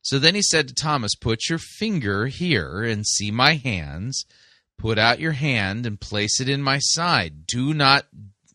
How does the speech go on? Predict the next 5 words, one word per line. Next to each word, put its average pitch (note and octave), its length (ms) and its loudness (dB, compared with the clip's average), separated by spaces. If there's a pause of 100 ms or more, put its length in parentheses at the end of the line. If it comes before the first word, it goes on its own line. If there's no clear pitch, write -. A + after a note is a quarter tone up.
(100)
disbelieve, G#2 960 0 (540)
but A#2 460 2
believe." C#3+ 760 4 (800)
And A2+ 200 -2
Thomas E3+ 600 2